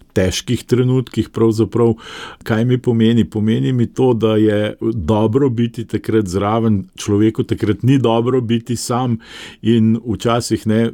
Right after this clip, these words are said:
tako kar malce pozabimo na to, da rečemo: "Ja, saj ne morem nič drugega, kot da sem zraven," pa je velikokrat to največ.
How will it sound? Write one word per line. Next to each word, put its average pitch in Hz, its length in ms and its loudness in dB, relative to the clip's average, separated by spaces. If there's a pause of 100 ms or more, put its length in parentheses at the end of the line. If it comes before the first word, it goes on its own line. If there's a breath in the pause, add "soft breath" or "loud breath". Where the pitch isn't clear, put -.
tako 110 400 -2
kar 117 200 0
malce 113 380 2
pozabimo 107 560 2
na 98 140 2
to, 117 260 2
da 101 220 0 (300 loud breath)
rečemo: 113 600 0 (280 loud breath)
"Ja, 113 340 0
saj - 260 -2
ne 139 100 2
morem 127 340 2
nič 131 260 0
drugega, 117 440 2
kot 110 240 -2
da 104 200 -2
sem 104 260 -4
zraven," 101 440 0
pa 101 140 -4
je 95 140 2
velikokrat 98 720 0
to 90 160 -4
največ. 87 540 -2